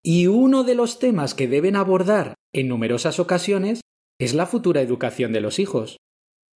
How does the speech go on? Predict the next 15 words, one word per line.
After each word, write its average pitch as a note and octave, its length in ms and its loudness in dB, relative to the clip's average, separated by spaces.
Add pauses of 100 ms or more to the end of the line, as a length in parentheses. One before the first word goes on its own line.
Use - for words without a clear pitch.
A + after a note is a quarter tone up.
(140)
Es F3 200 -2
indispensable C3 960 0
que B2+ 80 -2
en A2 100 -2
la A2 120 0
educación A#2 600 0
ambos E3+ 320 2
cónyuges E3 680 0 (340)
vayan D#3+ 460 -2
a A#2+ 100 -2
una, G3+ 380 0 (220)
como C3 220 0
he D3 40 0
dicho E3 260 -2
antes. C#3+ 420 -4